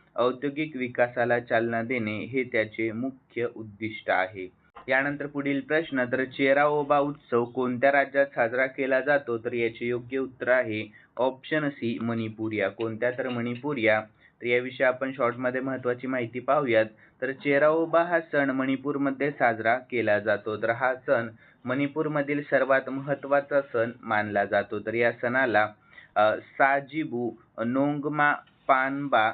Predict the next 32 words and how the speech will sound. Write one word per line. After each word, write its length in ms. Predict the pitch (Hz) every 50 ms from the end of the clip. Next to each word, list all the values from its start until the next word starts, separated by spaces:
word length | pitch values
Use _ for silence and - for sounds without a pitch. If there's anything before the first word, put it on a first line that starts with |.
| - -
असेही 440 | 117 120 - - 131 131 131 135 135
म्हणतात. 400 | 143 156 147 143 - 117 113 113 113
तर 80 | 120 117
याचा 500 | 120 117 113 113 113 - 123 113 - 127
अर्थ 300 | 139 143 - - - 110 107 107 107 107 - _ _ _ _ _ -
साजिबू 560 | 135 127 127 127 127 135 151 147 143 151 156
महिन्याचा 600 | 151 143 143 135 120 123 120 120 120 - 123 123
पहिला 500 | 123 - 123 120 113 110 107 110 117 113
दिवस 420 | 113 113 - 107 104 107 113 110 - - -
असे 280 | 107 104 - - 101 98
आहे. 520 | 95 98 98 104 98 95 95 - _ _ _ _ _
तर 140 | 123 123 127
चेराओबा 760 | 123 123 135 127 127 127 131 135 139 139 143 135 139 135 139 139
सणाची 460 | - - 127 123 123 123 123 - 135
वैशिष्ट्ये 560 | 120 117 117 117 113 - 131 127 127 139 135
आपण 240 | 131 123 135 131 135
या 100 | 131 131
ठिकाणी 380 | 127 139 131 - 131 131 131
पाहून 340 | 127 123 127 135 139 131 135
घेऊयात. 360 | 131 143 147 131 117 113 113 113 -
शॉर्टमध्ये 560 | - 117 120 123 123 135 135 131 131 127 135
आहे, 220 | 131 135 135 127 120
लक्ष 240 | 117 113 - -
द्या. 240 | 151 143 - 120 120 120 120 _ _ _ - - _ _ -
तर 80 | 127 131
हा 240 | 131 151 147 151 156
सण 340 | - - 147 131 127 131 120 - _ _ _ _
मणिपूर 480 | 127 139 139 143 151 143 151 165 180 175
आणि 400 | 175 165 151 139 135 135 139 135 - - _ _ 117 120
जगभरातील, 840 | 127 147 151 147 143 147 156 143 139 139 135 135 - 135 127 123 127 123 - _ _ _ _ - 113
अ, 240 | 113 113 113 110 107
मितेई 800 | 110 120 135 143 139 139 - - 165 165 160 160 165 170 147